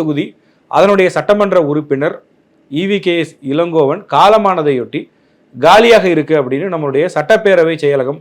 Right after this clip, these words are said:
அதை அறிவிக்கணும். அதன் பிறகு தேர்தல் ஆணையம் மற்ற மாநிலங்கள்லையும் பார்ப்பாங்கல்ல, இப்ப இந்தியால இருக்கக்கூடிய பிற மாநிலங்கள்ல எங்கெல்லாம் இடைத்தேர்தல் நடத்த வேண்டிய சூழல் இருக்கோ அது எல்லாத்தையும் பார்த்து ஒரு தேதியை அவங்க குறிப்பாங்க.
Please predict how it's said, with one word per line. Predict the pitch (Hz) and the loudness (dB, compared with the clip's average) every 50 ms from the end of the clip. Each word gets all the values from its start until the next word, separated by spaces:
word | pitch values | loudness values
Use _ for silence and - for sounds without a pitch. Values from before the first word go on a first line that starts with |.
| - | -10
அதை | 117 117 117 113 | -8 -6 -4 -2
அறிவிக்கணும். | 120 131 143 147 120 120 120 143 - _ _ _ _ _ _ _ - | -2 -2 -2 -4 -4 -8 -10 -10 -12 _ _ _ _ _ _ _ -4
அதன் | - 160 202 240 247 233 | -2 0 0 0 0 2
பிறகு | 233 240 254 247 254 240 247 | 4 4 4 4 2 0 2
தேர்தல் | 202 202 214 208 202 190 180 | 2 2 4 4 4 4 4
ஆணையம் | 165 156 147 160 214 269 - _ _ _ _ _ _ _ _ _ _ _ _ _ _ _ _ _ _ | 2 0 -2 -4 -4 -6 -8 _ _ _ _ _ _ _ _ _ _ _ _ _ _ _ _ _ _
மற்ற | 156 185 208 208 - 226 214 214 | -4 -4 -4 0 2 2 2 4
மாநிலங்கள்லையும் | 202 208 208 214 214 208 202 196 196 196 190 190 | 4 2 4 4 2 2 2 0 0 0 2 2
பார்ப்பாங்கல்ல, | 170 160 147 156 151 135 110 107 120 131 131 | 2 2 2 0 -2 -2 -2 -4 -4 -4 -4
இப்ப | 131 139 143 | -4 -4 -6
இந்தியால | 147 160 165 175 170 165 160 | -4 0 2 2 4 2 2
இருக்கக்கூடிய | 147 143 139 135 147 156 151 135 | -2 -4 -6 -6 -6 -6 -4 -2
பிற | 151 160 165 160 156 | 0 0 2 2 2
மாநிலங்கள்ல | 151 156 156 151 147 139 139 135 127 127 139 147 - _ - 143 | 0 0 0 0 -2 -2 -2 -4 0 0 -2 -2 -2 _ -12 -10
எங்கெல்லாம் | 160 180 175 175 175 185 175 160 | -4 0 2 2 2 4 2 2
இடைத்தேர்தல் | 156 170 170 160 160 156 151 147 147 | 2 0 0 0 0 0 0 -2 -4
நடத்த | 143 143 143 156 147 | -6 -4 -4 -4 -4
வேண்டிய | 143 139 131 - - | -2 -2 -4 -4 -4
சூழல் | 151 151 143 135 123 | -4 -4 -4 -4 -8
இருக்கோ | 117 107 - 131 - - _ _ _ _ _ _ | -8 -10 -10 -12 -12 -14 _ _ _ _ _ _
அது | - - 170 175 190 | -8 -2 2 4 6
எல்லாத்தையும் | 202 226 240 240 240 226 233 226 220 220 - 165 | 6 6 4 4 2 2 0 0 -2 -2 0 2
பார்த்து | 165 180 185 - - 165 214 - - - | 2 2 2 0 -2 -4 -4 -4 -6 -8
ஒரு | - 165 160 160 165 | -6 -6 -6 -2 0
தேதியை | 175 190 185 185 185 175 | 0 0 2 2 2 2
அவங்க | 156 139 127 110 123 | 2 0 -2 -6 -6
குறிப்பாங்க. | 127 131 - 123 107 101 107 | -8 -6 -4 -4 -6 -6 -6